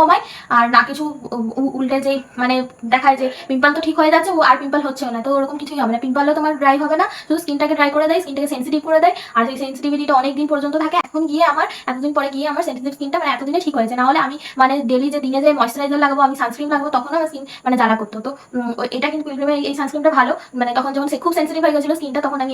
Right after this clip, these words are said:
এই, এইটা লাগাতাম, ঠিক আছে? এটা মানে স্কিনকে মানে জ্বালা জ্বালা যে ভাবটা ইরিটেশন সেটাকে করে না, ওই জন্য এটা আমি বলছি এটা ভালো, এটা ইউজ করতে পারো সানস্ক্রিন হিসেবে, ঠিক আছে? আর হচ্ছে যে এখন আমি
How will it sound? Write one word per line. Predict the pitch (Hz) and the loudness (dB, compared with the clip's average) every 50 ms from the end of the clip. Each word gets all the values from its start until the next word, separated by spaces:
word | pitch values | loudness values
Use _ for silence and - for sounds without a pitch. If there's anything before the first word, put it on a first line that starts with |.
| 262 | -4
এই, | 269 269 - - 254 | -4 -4 -4 -6 0
এইটা | 262 285 262 240 | 2 2 2 2
লাগাতাম, | 208 208 202 226 226 220 | 0 -8 -8 -8 -8 -6
ঠিক | 294 294 | -4 -4
আছে? | 254 240 233 233 | -4 -4 -4 -4
এটা | 226 254 - - - - | -4 -4 -6 -8 -6 -2
মানে | 254 254 254 | -2 -2 -2
স্কিনকে | 254 262 262 254 294 311 302 294 | -2 -4 0 4 4 4 4 2
মানে | 269 254 254 - - 240 | 0 -2 -2 -2 0 2
জ্বালা | 285 269 277 294 | 4 4 6 4
জ্বালা | 285 294 285 285 | 4 2 0 0
যে | 285 254 | 0 0
ভাবটা | 254 - 277 269 | 0 0 0 0
ইরিটেশন | 277 285 277 277 330 349 311 | 0 2 0 0 0 -2 -6
সেটাকে | 254 254 262 294 277 | -6 -6 -6 -6 -4
করে | 247 220 220 214 | -4 -2 -2 -2
না, | 220 | -4
ওই | 226 240 | -6 -6
জন্য | 262 302 302 | -6 -6 -6
এটা | 294 269 | -6 -6
আমি | 269 254 | -4 -4
বলছি | 247 247 330 320 | -4 -4 -4 -6
এটা | 262 240 | -6 -4
ভালো, | 226 220 262 | -4 -4 -4
এটা | 254 247 | -6 -8
ইউজ | 240 220 262 | -10 -10 -10
করতে | 254 - | -8 -6
পারো | 277 320 - | -6 -4 -4
সানস্ক্রিন | 233 247 247 262 254 | -6 -8 -10 -12 -12
হিসেবে, | 254 277 302 403 - - - _ _ _ _ _ _ _ _ _ - | -8 -8 -8 -8 -10 -12 -20 _ _ _ _ _ _ _ _ _ -8
ঠিক | 320 311 302 | -4 -4 -4
আছে? | 240 - - - - - - 240 | -4 -4 -8 -16 -4 2 4 6
আর | 247 254 262 302 | 6 6 4 0
হচ্ছে | 294 302 - 320 311 330 | -6 -4 -4 -2 0 0
যে | 392 - 269 | 0 0 0
এখন | 277 - 311 339 349 - - - - | 2 4 4 4 4 0 -4 -2 -2
আমি | 277 | -2